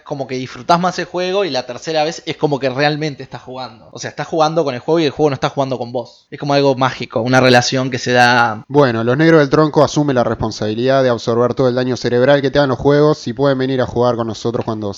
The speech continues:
Speaker 2: cuando quieran. No sé quiénes son, ni dónde vivan, ni cuántos son. Capaz que no está permitido por el tema de la cuarentena, pero no importa, le buscamos la vuelta, ¿eh?
Speaker 1: Ah, sí, el que se quiera sumar a alguna noche de juegos nos tiene que escribir al Instagram.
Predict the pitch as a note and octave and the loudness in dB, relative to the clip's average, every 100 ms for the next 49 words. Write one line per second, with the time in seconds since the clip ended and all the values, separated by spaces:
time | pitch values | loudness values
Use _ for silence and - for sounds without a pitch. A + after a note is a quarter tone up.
0 | - - G2+ G2+ G#2+ F#2+ F#2+ G2 _ _ | -12 -12 -10 -6 -6 -6 -8 -16 _ _
1 | - G#2 - A#2 B2 G#2+ B2+ C#3+ D3+ C3+ | -10 -8 -6 -2 -2 -2 0 0 0 0
2 | A2+ B2 B2+ C3 C#3+ C#3 A#2 C3 B2+ A2+ | 2 2 4 4 4 4 2 0 0 0
3 | - C3+ C#3+ - G#2 A#2 - A#2 G#2+ G#2 | 0 0 0 -4 -2 -2 0 0 0 -2
4 | A2+ A2 - G#2+ G2+ G#2 A2+ B2+ G#2+ G2+ | -4 -4 -2 -4 -4 -4 0 2 2 -2
5 | G#2 A2+ A2+ G#2 G#2 G#2+ A2+ C#3 D3+ - | -2 0 0 0 0 0 0 0 0 -4
6 | G#2+ G2+ G2 G2 G#2+ A2+ A#2 G2+ F2+ - | -6 -4 -4 -6 -4 0 0 -2 -8 -6
7 | G2+ B2+ B2 A#2 A#2 A2 G2+ G#2+ C3 - | -4 0 2 4 4 2 -2 -2 -2 -6
8 | - - - - - - - D#3 F#3 - | -14 -14 -16 -20 -20 -14 -2 4 4 6
9 | F3 E3+ C3 B2 B2 C3+ D3+ F#3 D#3+ - | 6 8 6 2 -4 -4 2 6 6 6
10 | D3 E3+ D3 C3 C3+ C#3+ E3 D3+ C#3+ C#3 | 6 8 8 6 6 8 8 8 6 4
11 | B2+ A#2 E3+ F#3 F3 B2 A#2+ A#2+ - C#3+ | 0 4 4 6 6 4 -4 -6 -2 -2
12 | C3 C3+ - B2+ C#3 C#3 E3 F3 E3+ D3 | -2 -4 -2 0 4 4 4 2 4 6
13 | D#3 F3+ A#3+ | 6 2 -6